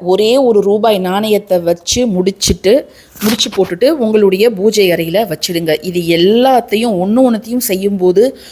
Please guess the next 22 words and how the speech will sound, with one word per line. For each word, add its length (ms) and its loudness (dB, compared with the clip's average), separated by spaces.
உங்களுடைய 760 2
குலதெய்வத்தை 600 0
மனதார 680 0
வேண்டிக்கிட்டு 600 0
உங்களுடைய 1000 2
மனதையும் 680 0
மண்ணையும் 760 -2
கடவுள்கிட்ட 680 -2
ஒப்படைங்க. 600 -2
கூடிய 380 4
சீக்கிரம் 420 -2
அந்த 200 -2
பிரச்சனை 580 -6
முடிந்துவிடும். 760 0
அதுக்கப்புறம் 600 -2
நீங்க 200 0
முடிஞ்சு 340 0
வச்சிருக்கீங்க 460 -4
இல்லையா 560 0
ஒரு 200 2
ரூபாய் 340 2
நாணயத்தை, 580 -2